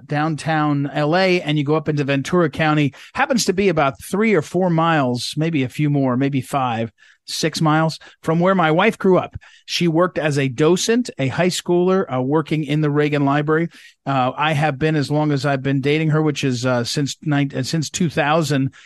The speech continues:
um, and then married for twenty years or so. We've gone to the Reagan Library probably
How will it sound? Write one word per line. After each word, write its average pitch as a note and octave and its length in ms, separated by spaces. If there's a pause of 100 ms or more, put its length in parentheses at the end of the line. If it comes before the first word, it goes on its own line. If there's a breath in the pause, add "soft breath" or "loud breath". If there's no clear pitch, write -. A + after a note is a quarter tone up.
(160 loud breath)
um, C3 460
and C3+ 160
then C3+ 120
married C#3+ 400
for B2 180
twenty E3+ 280
years A#2+ 300
or B2+ 80
so. C#3 300 (260 loud breath)
We've D#3 180
gone E3+ 420
to D#3+ 220
the D3+ 100
Reagan D#3 480
Library C#3+ 520
probably D3+ 720